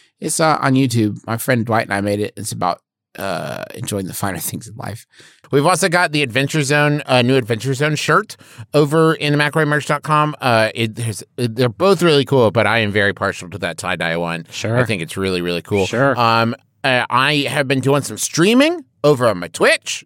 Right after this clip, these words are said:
Speaker 2: twitch dot T V slash the Travis McElroy, playing a lot of fun games. Just played, uh,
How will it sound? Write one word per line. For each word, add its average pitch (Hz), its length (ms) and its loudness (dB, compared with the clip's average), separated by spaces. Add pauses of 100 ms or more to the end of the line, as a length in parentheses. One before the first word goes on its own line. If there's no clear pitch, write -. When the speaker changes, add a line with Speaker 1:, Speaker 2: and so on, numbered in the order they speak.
(100)
Speaker 2:
twitch - 340 -2
dot 135 240 -2
T 135 200 -2
V 143 260 0
slash 120 400 0
the 110 100 -2
Travis 104 380 -2
McElroy, 139 580 0 (280)
playing 151 200 2
a 143 40 4
lot 135 120 4
of 127 60 -2
fun 139 180 0
games. 160 160 -2 (160)
Just 202 240 2
played, 226 320 0 (120)
uh, 214 360 4